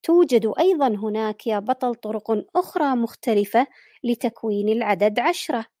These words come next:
فكر بها وتذكر. ننتقل إلى العدد اثنا عشر. نريد طريقة من طرق تكوين هذا العدد.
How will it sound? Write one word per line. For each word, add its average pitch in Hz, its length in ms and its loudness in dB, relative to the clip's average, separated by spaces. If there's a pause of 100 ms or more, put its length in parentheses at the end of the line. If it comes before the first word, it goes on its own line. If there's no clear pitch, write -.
(760)
فكر 254 480 0
بها 294 360 0
وتذكر. 269 840 0 (1300)
ننتقل 339 600 2
إلى 247 220 2
العدد 214 480 0 (100)
اثنا 240 380 0
عشر. 294 480 2 (760)
نريد 277 460 4
طريقة 262 640 0
من 262 260 4
طرق 247 400 0
تكوين 226 680 -2
هذا 202 280 0
العدد. 311 460 4